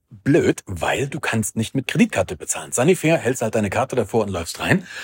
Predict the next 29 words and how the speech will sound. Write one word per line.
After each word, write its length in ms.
Äh, 140
in 180
dem 160
Fall 280
wollte 240
die 140
tatsächlich, 720
weiß 200
ich 60
nicht, 140
siebzig 340
Cent 240
haben. 160
Und 140
jetzt 240
hatte 240
ich 100
ein 120
Problem. 360
Ich 140
war 100
nämlich 180
mitten 200
in 60
der 100
Nacht 200
unterwegs 460
und 240
hatte 300